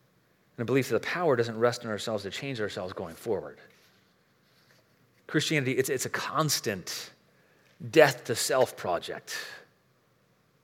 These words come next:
I'm not limited by, by my ability or inability to change myself. That's what this Christianity tells us. The Holy Spirit, He's the one who makes dead people alive. The Holy Spirit, He sets us free. The Holy Spirit fundamentally changed me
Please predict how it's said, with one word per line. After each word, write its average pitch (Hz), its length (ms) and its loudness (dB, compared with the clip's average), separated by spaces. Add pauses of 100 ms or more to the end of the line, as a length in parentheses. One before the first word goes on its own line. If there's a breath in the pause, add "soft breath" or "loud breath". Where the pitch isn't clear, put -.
(600)
I'm 139 60 2
not 156 160 10
limited 160 360 10
by, 131 200 12
by 131 260 10
my 131 160 8
ability 127 480 8
or 120 80 4
inability 127 400 4
to 107 80 -2
change 131 300 -2
myself. 104 400 0
That's 131 180 4
what 135 100 6 (200 loud breath)
this - 100 -8
Christianity 135 420 2
tells 127 220 4
us. 107 100 -2
The 120 80 0
Holy 147 300 4
Spirit, 120 460 4 (160 loud breath)
He's 190 320 2
the 165 60 6
one 139 180 6
who 135 100 2
makes 123 220 4
dead 151 240 10
people 143 340 10
alive. 139 640 12
The 147 80 2
Holy 170 180 10
Spirit, 151 420 8
He 175 120 4
sets 160 320 10
us 139 160 6
free. 160 400 10 (220 loud breath)
The 160 60 8
Holy 170 200 12
Spirit 170 340 10
fundamentally 170 460 8
changed 180 440 4
me 147 360 6